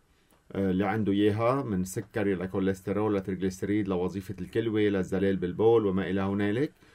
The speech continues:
ولازم أكيد يت-، نطلع على عضلة القلب، صحة عضلة القلب. نحن بالصورة الصوتية لعضلة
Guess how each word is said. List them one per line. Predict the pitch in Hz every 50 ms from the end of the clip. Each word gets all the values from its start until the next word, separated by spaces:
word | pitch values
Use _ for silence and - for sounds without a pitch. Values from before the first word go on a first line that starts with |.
| - _ -
ولازم | 123 139 165 170 147 151 -
أكيد | - 123 - - 160 160 160 151 156 - - -
يت-، | 98 127 135 - _ _ _ -
نطلع | - 95 131 139 - - 135 127 123 117 110 -
على | - 123 120 117 120 123 127 - _ _ - - _ _ - - -
عضلة | 104 107 104 - - 123 117 104 - -
القلب، | - - 98 107 110 117 -
صحة | - - 147 - - - 117 -
عضلة | - 110 101 107 95 95 92 -
القلب. | - - 90 113 123 120
نحن | 120 - - 117 101
بالصورة | 98 101 95 - - 143 123 120
الصوتية | 117 - - 110 104 - - 127 117 104
لعضلة | 98 98 95 92 92 104 98 117 107 95